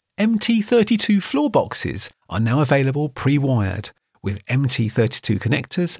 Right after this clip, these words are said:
and fitted with the updated R C D sockets. John Chamberlain, commercial director at Marshall Tuflex, says, "We have responded to customer feedback regarding requirements on site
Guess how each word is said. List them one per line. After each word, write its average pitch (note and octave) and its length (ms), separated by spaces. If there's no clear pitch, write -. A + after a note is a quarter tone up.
and A#3 320
fitted - 380
with G2+ 120
the G#2 80
updated C#3 680
R A2 180
C C3+ 200
D B2 220
sockets. - 680
John C3 320
Chamberlain, C3+ 720
commercial C#3+ 580
director - 440
at F#2+ 80
Marshall G2+ 360
Tuflex, - 420
says, - 480
"We A#3 80
have B3 100
responded A3+ 520
to - 100
customer D#3+ 400
feedback C#3+ 560
regarding G#2+ 440
requirements C#3+ 580
on B2+ 220
site - 560